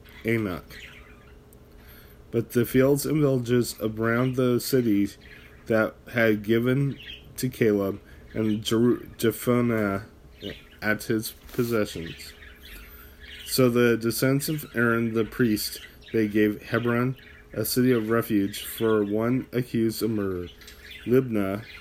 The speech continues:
Jattir, Ashtemoa, Holon, Debir, Ain, Jatah, and Beth Shemesh, together with their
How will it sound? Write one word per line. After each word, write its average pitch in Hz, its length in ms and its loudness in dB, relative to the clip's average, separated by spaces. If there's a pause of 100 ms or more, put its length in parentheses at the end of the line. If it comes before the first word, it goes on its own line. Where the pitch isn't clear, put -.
(260)
Jattir, 104 640 -2 (680)
Ashtemoa, 120 1200 -2 (800)
Holon, 117 580 0 (380)
Debir, 117 480 0 (720)
Ain, 120 400 0 (380)
Jatah, 123 580 0 (2500)
and 113 320 -2
Beth 117 340 0
Shemesh, 113 680 -4 (360)
together 131 580 2 (120)
with 123 180 0
their 127 220 2